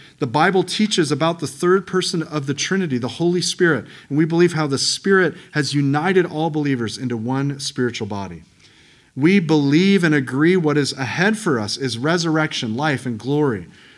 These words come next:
even as we face threat, fear, and the pain of death. And to those things, all Christians say, "Amen." Let's close with a thought from Albert Mohler, and then we'll pray and worship. He says, "Have you ever thought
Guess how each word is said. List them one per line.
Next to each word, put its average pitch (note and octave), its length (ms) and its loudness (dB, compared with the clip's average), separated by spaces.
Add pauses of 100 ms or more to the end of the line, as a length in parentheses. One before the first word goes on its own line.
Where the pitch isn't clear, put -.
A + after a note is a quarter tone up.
(100)
even F#3+ 280 4
as D3 180 2
we C#3+ 100 2
face C3+ 340 0
threat, C#3+ 320 -4
fear, B2+ 460 0 (420)
and A#2+ 120 -2
the A2+ 60 -4
pain A#2+ 280 -4
of F#2+ 100 -6
death. F#2+ 420 -12 (220)
And C3 100 -4
to C#3+ 100 -2
those G3 500 2
things, D3+ 680 -2
all F#3+ 220 0
Christians C#3 560 -6
say, A2+ 440 -6 (680)
"Amen." G#2+ 340 -6 (1000)
Let's C#3 200 -2
close E3 340 0
with C#3 140 0
a B2 60 -2
thought C3 400 -4 (420)
from B2+ 260 -4
Albert B2 320 -2
Mohler, G#2+ 420 -6 (120)
and G#2+ 140 -8
then G#2+ 100 -6
we'll G2+ 100 -6
pray A2 380 -4
and G2 100 -6
worship. F2+ 380 -10 (960)
He D3 120 -4
says, C#3+ 260 2
"Have C#3 120 0
you D#3+ 100 4
ever G#3 140 2
thought F3 380 -2